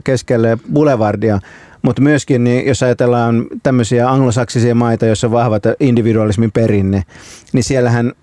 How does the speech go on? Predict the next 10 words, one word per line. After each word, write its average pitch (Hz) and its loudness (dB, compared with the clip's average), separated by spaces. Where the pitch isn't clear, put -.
on 131 0
ehkä 131 0
totuttu 151 0
siihen, 101 0
että 95 -2
kaikki 117 -2
ei 104 0
tee, 117 0
mitä 104 -2
kä-, - -4